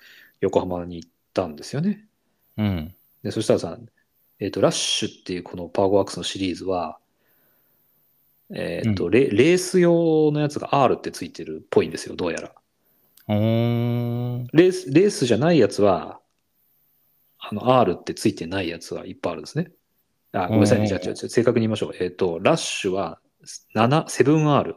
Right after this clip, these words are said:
Speaker 1: 七アールと十一アール。
Speaker 2: うん。
Speaker 1: あと、ラッシュ十、ラッシュ二十、ラッシュ三十、ラッシュ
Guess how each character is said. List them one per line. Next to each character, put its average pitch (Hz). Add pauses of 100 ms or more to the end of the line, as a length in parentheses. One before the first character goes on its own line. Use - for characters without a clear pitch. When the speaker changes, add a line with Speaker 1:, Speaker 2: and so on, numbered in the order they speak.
(100)
Speaker 1:
七 143
ア 127
ー -
ル 87
と -
十 110
一 107
ア 85
ー 82
ル。 - (920)
Speaker 2:
う 110
ん。 92 (220)
Speaker 1:
あ 120
と、 95 (520)
ラ 143
ッ 139
シ -
ュ 87
十、 113
ラ 107
ッ 104
シ -
ュ 87
二 127
十、 92
ラ 104
ッ -
シ -
ュ 82
三 -
十、 82 (120)
ラ 113
ッ -
シ -
ュ 82